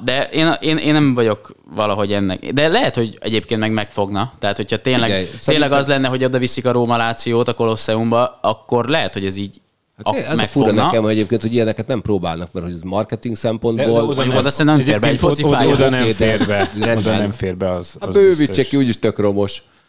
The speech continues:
Speaker 3: Igen. Ez egyik oldalát, ezt simán kijebb lehet húzni.
Speaker 1: De az Újpest Fradit is rendezhetnénk az
Speaker 3: De,
Speaker 1: Akvinkumban.
Speaker 3: de tudjátok, hol lehetne megrendezni mondjuk ott?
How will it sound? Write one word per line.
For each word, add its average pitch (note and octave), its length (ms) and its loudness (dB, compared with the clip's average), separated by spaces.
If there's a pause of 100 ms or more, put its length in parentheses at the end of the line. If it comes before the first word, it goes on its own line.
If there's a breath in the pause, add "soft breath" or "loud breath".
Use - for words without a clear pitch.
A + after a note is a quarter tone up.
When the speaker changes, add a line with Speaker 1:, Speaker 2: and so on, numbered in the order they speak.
Speaker 3:
Igen. G2+ 420 -6
Ez D3 120 2
egyik D3 280 2
oldalát, A#2+ 520 0
ezt - 380 0
simán E3+ 340 2
kijebb C3+ 360 2
lehet B2 260 0
húzni. G#2+ 440 -2
Speaker 1:
De G2 80 -2
az C3+ 80 2
Újpest F#3 380 0
Fradit C3 300 -2
is B2 140 -4
rendezhetnénk A2 460 -4
az A#2 60 0
Speaker 3:
De, A#2 60 0
Speaker 1:
Akvinkumban. C#3 420 -4
Speaker 3:
de F3 160 0
tudjátok, F#3+ 420 0
hol G3+ 160 2
lehetne G#3 340 0
megrendezni G3 560 0
mondjuk F#3+ 360 -2
ott? - 340 -4